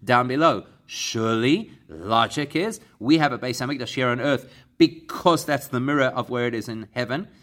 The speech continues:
not the other way around. Second of all, Beis is Dark Girsa in Rashi. There is another version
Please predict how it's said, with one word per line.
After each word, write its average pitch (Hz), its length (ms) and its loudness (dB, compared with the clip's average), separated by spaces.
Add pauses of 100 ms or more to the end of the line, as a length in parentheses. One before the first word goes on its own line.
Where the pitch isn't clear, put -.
(180)
not 135 420 4
the 131 100 0
other 117 200 0
way 107 160 -2
around. 101 420 -10 (1040)
Second 110 300 -4
of 101 80 -4
all, 98 100 -2
Beis 104 460 -2
is 95 120 -14
Dark 101 240 -4
Girsa 139 300 -2
in 104 100 -10
Rashi. 107 400 -4
There 113 140 -6
is 175 200 0
another 131 400 -6
version 107 460 -4